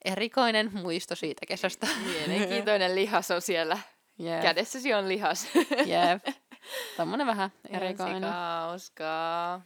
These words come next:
Speaker 1: Onks sulla jotain, äh, semmosia sa-, sanomismokia, että sä oot sanonut väärällä
Speaker 2: Joo,
Speaker 1: tavalla?
Speaker 2: oikeesti toi.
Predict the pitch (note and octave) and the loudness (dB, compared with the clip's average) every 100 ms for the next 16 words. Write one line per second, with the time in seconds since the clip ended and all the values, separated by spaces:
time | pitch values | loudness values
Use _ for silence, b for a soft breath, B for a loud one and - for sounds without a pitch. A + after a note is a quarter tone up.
0 | b b _ - F#3+ - B3 A#3 G#3+ G#3 | b b _ -2 -2 -2 -2 2 2 2
1 | G3 F3 - - E3+ E3+ E3 - F3 E3+ | 2 -2 -6 -4 0 0 0 -4 -6 -6
2 | - E3 E3 - _ _ _ - - - | -4 -4 -4 -8 _ _ _ -12 -10 -10
3 | G3+ - A#3+ G#3+ D#3 - - - - - | -12 0 2 2 0 -4 -10 -10 -10 -6
4 | - F#3+ - - E3 - E3+ C#3 - - | -6 -6 -8 -6 -4 -2 -2 -4 -8 -6
5 | D#3+ D#3+ D#3+ D#3+ D#3+ D#3 D#3+ D#3+ D3+ D3 | -2 0 2 4 2 2 0 0 -2 -2
6 | D3 D3+ D3+ D#3 E3 D#3 - F3 - D#3+ | -4 -4 -6 -8 -8 -10 -12 -14 -16 -18
7 | - D#3 D#3+ D3+ D#3+ | -10 -6 -4 -4 -6